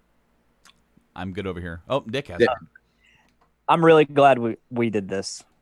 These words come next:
Speaker 3: 'cause this, this gave Master of Puppets a new life for, a new life for me.
Speaker 1: That's good.
Speaker 3: Uh, and I have a,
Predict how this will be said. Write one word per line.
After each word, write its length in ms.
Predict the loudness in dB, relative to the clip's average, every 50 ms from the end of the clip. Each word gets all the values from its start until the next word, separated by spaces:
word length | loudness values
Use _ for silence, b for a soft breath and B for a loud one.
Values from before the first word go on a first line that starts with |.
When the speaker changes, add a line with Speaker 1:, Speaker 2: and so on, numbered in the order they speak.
| _
Speaker 3:
'cause 280 | -4 -2 -2 -2 -4 -4
this, 260 | -4 -6 -6 -6 -14 -8 -4
this 200 | -4 -4 -2 0
gave 280 | 0 0 0 0 -4 -10 _ _ _ _ _ -20 -20 -20 _ -12
Master 400 | -4 0 0 0 0 0 -4 -4
of 60 | 0 2
Puppets 260 | 2 0 0 0 -6
a 40 | -4
new 180 | -4 -2 -2 0
life 300 | 0 2 2 0 -4 -6
for, 200 | -8 -8 -8 -2 0
a 100 | 0 0
new 180 | 0 -2 -2
life 280 | 0 2 2 0 0 -2
for 240 | -6 -8 -6 -6 -6
me. 360 | -6 -6 -6 -8 -8 -10 -12 _ -18
Speaker 1:
That's 120 | -16 -16 -10
good. 200 | -6 -6 -6 -2 0
Speaker 3:
Uh, 140 | 2 2 2 2 -2 -4 -8 -8 _ _ -2
and 120 | 0 2
I 60 | 2 2
have 80 | 2
a, 100 | 0 -4